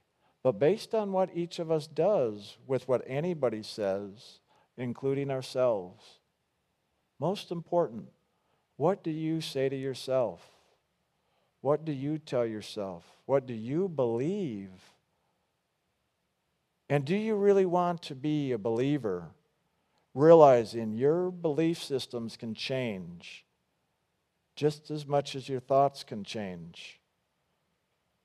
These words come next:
So are belief system and thoughts true? Or are they temporary clouds just passing in our consciousness, but because it's right in front of us and that's what we see,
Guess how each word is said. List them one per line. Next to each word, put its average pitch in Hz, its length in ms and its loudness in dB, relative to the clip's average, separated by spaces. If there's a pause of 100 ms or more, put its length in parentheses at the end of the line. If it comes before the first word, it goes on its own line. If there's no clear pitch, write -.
(1700)
So 143 460 6
are 139 120 4
belief 139 360 2
system 151 440 -6
and 123 160 -6
thoughts 123 680 -2
true? 139 640 -6 (1600)
Or 135 160 6
are 143 60 8
they 180 180 6
temporary 127 1040 0
clouds 113 680 6
just - 240 -14
passing 123 420 0
in 120 100 -6
our 120 120 -4
consciousness, 113 840 -8 (400)
but 123 160 0
because 120 320 -2
it's - 180 -10
right 123 180 2
in 117 60 -10
front 123 240 -2
of 117 120 0
us 120 160 -4
and 110 100 -6
that's 117 220 -2
what 104 120 -4
we 110 120 -10
see, 120 540 -10